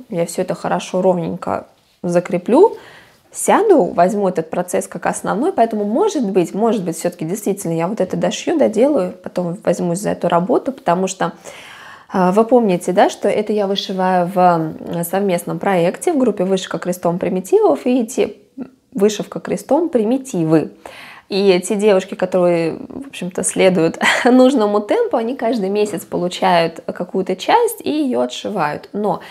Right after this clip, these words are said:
э, строгих сроков нет. То есть в течение года вот можно там ничего не вышивать одиннадцатого,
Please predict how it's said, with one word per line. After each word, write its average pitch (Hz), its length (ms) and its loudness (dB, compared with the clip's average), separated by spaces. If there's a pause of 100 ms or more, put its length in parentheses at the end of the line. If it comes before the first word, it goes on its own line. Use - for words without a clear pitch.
(380)
э, 180 360 2
строгих 220 640 2
сроков 277 540 -2
нет. 196 400 -4
То - 180 -12
есть 180 120 -12
в - 80 -20
течение 190 640 2
года 220 640 4
вот - 400 -12 (240)
можно 180 480 -6
там 175 220 -2
ничего 180 360 -4
не 170 140 -2
вышивать 220 500 2
одиннадцатого, 185 720 0